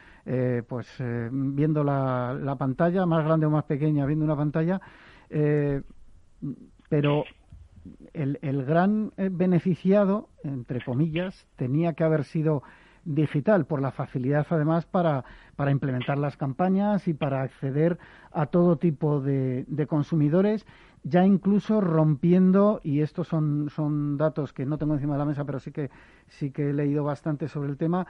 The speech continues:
eh, rompiendo barreras incluso de edad, porque ha habido, eh, hacia arriba ese, ese tope de sesenta, setenta,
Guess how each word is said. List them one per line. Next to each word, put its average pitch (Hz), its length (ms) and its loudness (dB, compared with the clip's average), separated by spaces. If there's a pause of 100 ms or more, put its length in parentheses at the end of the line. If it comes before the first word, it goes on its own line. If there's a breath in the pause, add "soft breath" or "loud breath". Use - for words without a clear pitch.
(280 loud breath)
eh, 151 160 -2
rompiendo 165 460 2
barreras 175 460 2
incluso 175 400 0
de 151 160 0
edad, 170 280 2 (160)
porque 127 460 -8 (300 loud breath)
ha - 80 -6
habido, 160 480 0 (260 loud breath)
eh, 156 220 -4
hacia 147 380 0
arriba 190 600 2
ese, 165 560 -4
ese 160 240 -4
tope 165 480 0
de 156 280 -2
sesenta, 160 720 -4
setenta, 175 760 0